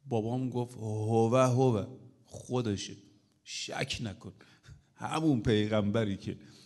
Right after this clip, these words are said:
حضرت موسی گفته، حضرت عیسی گفته، خود ماها گفتیم،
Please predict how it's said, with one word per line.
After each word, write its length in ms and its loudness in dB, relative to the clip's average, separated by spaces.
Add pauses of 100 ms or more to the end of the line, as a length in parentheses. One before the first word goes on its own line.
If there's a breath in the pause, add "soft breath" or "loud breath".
(400 loud breath)
حضرت 460 -2
موسی 420 0
گفته، 540 2
حضرت 340 -4
عیسی 380 -4
گفته، 420 -4
خود 320 0
ماها 460 2
گفتیم، 420 -2